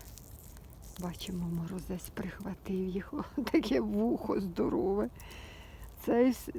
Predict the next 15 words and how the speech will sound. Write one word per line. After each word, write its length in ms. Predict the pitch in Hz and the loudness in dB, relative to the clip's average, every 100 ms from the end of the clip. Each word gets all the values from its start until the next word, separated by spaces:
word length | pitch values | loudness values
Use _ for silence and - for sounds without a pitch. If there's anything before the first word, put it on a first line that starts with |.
| 202 - | -4 4
це 220 | 214 208 | 8 8
вухо 360 | 226 269 - 208 | 10 10 8 4
точно 420 | 180 196 - 226 | 6 4 6 4
все 260 | 208 180 | 4 -2
почує. 680 | 180 202 190 - 175 190 190 - - - - - - - - | 0 0 0 -2 -2 -2 -2 -6 -14 -14 -14 -14 -16 -6 -2
Ой, 80 | 165 - | -2 4
мені 300 | 208 190 190 | 6 8 8
неудобно. 540 | 185 214 277 277 196 | 8 8 8 10 8
Беріть 340 | 190 214 220 - | 8 8 6 8
ножа 400 | 220 226 311 349 | 6 10 10 10
і 80 | 233 | 10
ножом, 520 | 196 180 202 208 202 - - - - - | 8 8 8 8 6 0 -10 -14 -16 2
і 260 | 226 214 - | 8 8 8
ножом 540 | 208 202 208 214 247 220 | 10 10 10 8 8 8
його, 380 | 175 185 208 | 8 8 6